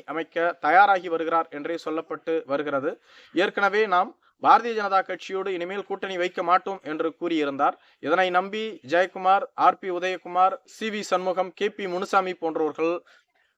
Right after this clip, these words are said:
பாரதிய ஜனதா கட்சியை கடுமையாக விமர்சனம் செய்திருந்தார்கள். பாரதிய ஜனதா கட்சியின் மாநில தலைவரான அண்ணாமலையையும் கடுமையாக விமர்சனம் செய்திருந்தார்கள். இப்படிப்பட்ட சூழ்நிலையில் மீண்டும் பாரதிய ஜனதா கட்சியோடு கூட்டணி அமைத்தால் அது தர்ம சங்கடமாக மாறியிருக்கும்.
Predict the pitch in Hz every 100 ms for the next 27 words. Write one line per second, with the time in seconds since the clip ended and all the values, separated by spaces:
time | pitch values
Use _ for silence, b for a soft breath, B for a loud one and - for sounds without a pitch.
0 | - 156 214 220 208 185 180 170 170 -
1 | 185 185 165 185 202 190 185 170 180 180
2 | 185 165 165 156 151 147 143 160 170 -
3 | b b 139 190 214 208 190 190 185 175
4 | - 180 170 190 190 - 175 170 165 165
5 | 170 - 143 202 208 185 180 175 180 151
6 | 170 175 180 180 160 165 175 165 - 147
7 | 147 139 139 135 147 160 156 b b -
8 | 156 262 - 285 262 - 190 185 160 165
9 | 175 170 _ _ 160 214 214 160 185 214
10 | 202 190 180 175 165 - 175 180 180 170
11 | 180 180 135 143 135 151 165 170 b b
12 | 143 175 - 175 214 - 180 175 170 160
13 | 160 147 156 143 131 147